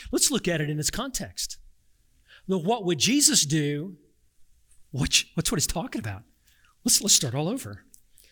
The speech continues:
"For you were called to this because Christ also suffered for you, leaving you an example so that you should follow in his steps."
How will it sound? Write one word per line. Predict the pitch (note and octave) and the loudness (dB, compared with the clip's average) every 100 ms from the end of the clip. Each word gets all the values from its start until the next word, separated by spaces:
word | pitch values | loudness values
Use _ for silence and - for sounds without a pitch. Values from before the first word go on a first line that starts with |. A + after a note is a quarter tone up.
| - - _ | -20 -20 _
"For | - G3+ | -2 0
you | F3+ B3 | 2 2
were | A3+ | 0
called | - B3 D4+ | -2 -4 -2
to | C#4+ | 0
this | D3 C3+ | 0 0
because | G#3 - E3 | -2 0 0
Christ | - A#3+ B3+ G#3 - | 0 -2 0 0 0
also | G3 C4 C4+ A3 G#3 | -2 2 2 4 4
suffered | - F3 D#3+ F#3 F3+ | 2 2 0 -2 0
for | - A#3+ | -2 -2
you, | B3+ D4+ C#3 G2+ - _ _ - - - | -4 -4 -6 -10 -18 _ _ -20 -14 0
leaving | D#3+ A#3+ C#4+ C4 | 2 2 2 0
you | F#3+ F#3+ C4 | 2 2 0
an | G3+ | -2
example | A#3 F3+ A#3 B3+ D#3 F#2 G2 _ _ _ - - | 2 2 0 -2 -6 -10 -16 _ _ _ -20 -14
so | - G3+ | -2 0
that | G3 | 0
you | D#3+ F#3+ A3 | 0 2 4
should | - B3+ | 4 4
follow | - - G#3+ G3+ F3 E3 G3+ | -2 -2 -2 -2 -2 -4 -2
in | G3 D#3+ | -4 -2
his | F3+ - | 2 4
steps." | - - G#3 G#3 - - - - - | 4 2 0 0 -2 -2 2 2 2